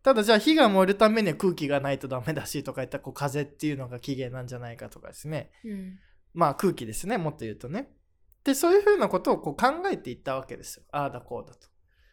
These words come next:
Speaker 1: で、こう、
Speaker 2: うん。
Speaker 1: 無限とかそういう抽象的なことを言う人も、まあ、出てきたわけですし。
Speaker 2: うん。
Speaker 1: う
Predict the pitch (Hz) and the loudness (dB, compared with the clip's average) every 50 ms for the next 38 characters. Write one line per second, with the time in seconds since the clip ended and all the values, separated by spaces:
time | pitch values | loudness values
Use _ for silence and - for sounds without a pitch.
0 | _ _ - 180 208 175 165 180 196 185 196 240 269 269 277 294 - - 165 - | _ _ -8 -4 -2 0 0 2 2 4 4 4 2 2 0 -2 -2 -2 -4 -2
1 | 180 180 180 175 160 - - 240 220 - 262 - - 240 220 247 226 226 226 226 | -2 -2 -2 -2 -2 -4 -4 -2 0 0 -2 -2 -2 -6 -6 -2 -4 -2 -2 -2
2 | 233 220 220 202 170 151 143 143 147 143 143 135 - - 165 143 139 131 127 147 | 0 2 2 2 2 2 0 0 0 0 -2 -4 -4 -6 -6 -6 -6 -8 -4 -2
3 | 160 143 120 - 151 143 - 147 - - - 123 131 123 - 131 123 123 117 - | -2 -2 -2 -6 -10 -10 -10 -10 -12 -10 -8 -8 -8 -8 -8 -10 -10 -10 -8 -10
4 | - 135 - - 143 131 123 113 - - 202 196 196 196 190 190 185 180 170 - | -8 -8 -8 -8 -8 -8 -8 -10 -12 -12 -10 -8 -8 -8 -8 -10 -12 -14 -16 -20
5 | 190 - - _ - 147 | -20 -20 -20 _ -10 -8